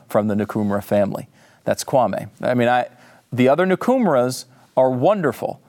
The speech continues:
but Kwame is my favorite, and I want you to know that up front so you know my bias. Um, this stuff kept happening,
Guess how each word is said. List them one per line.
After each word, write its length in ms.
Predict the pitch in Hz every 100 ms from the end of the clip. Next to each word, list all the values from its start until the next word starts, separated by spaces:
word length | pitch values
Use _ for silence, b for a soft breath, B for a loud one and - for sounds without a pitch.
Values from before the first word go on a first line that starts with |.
| b b
but 160 | 139 -
Kwame 500 | - 190 226 185 160
is 220 | 139 117
my 220 | 131 151
favorite, 500 | - 165 147 110 107
and 460 | - 117 113 113 107 - _ - -
I 100 | 127
want 240 | 147 170
you 60 | 165
to 80 | 160
know 160 | 165
that 180 | 156 143
up 160 | 143 -
front 340 | 185 127 98
so 120 | -
you 120 | 117
know 160 | 110 117
my 140 | 110
bias. 460 | 101 101 - 113 - - B B B B B B
Um, 480 | 156 160 160 160 - - _ _ - _ _ _ - - _ _ _ _ _ - - - -
this 180 | 233 247
stuff 640 | - - - - 605 - -
kept 340 | - 311 - -
happening, 960 | - - 285 - 202 139 95 - -